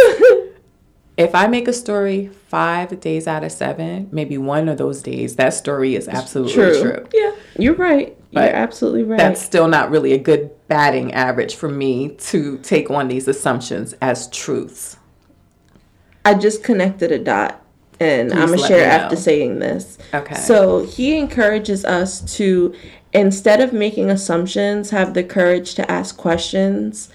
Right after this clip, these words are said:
Speaker 1: And 'cause we deserve clarity and we deserve a peace of mind. And the only way to do that is to demand it.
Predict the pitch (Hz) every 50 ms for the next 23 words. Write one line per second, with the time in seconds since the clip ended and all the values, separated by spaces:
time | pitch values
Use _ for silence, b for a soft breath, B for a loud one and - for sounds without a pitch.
0 | b b b b b b b _ - 185 190 190 190 190 185 180 - - - -
1 | 254 233 220 233 285 381 - 403 359 320 262 262 269 277 277 - - 233 190 202
2 | 226 226 208 - 151 160 160 143 156 180 180 170 185 208 214 214 208 - 202 202
3 | 196 190 185 190 - - 202 190 190 190 175 175 156 156 170 160 156 143 131 143
4 | - - 165 165 165 170 165 - 190 175 185 190 202 208 196 185 175 170 165 165
5 | 160 165 175 - 160 160 156 - - - - 175 170 165 160 160 - - - -
6 | 202 190 170 - 160 156 147 143 139 143 160 165 196 208 240 254 247 - B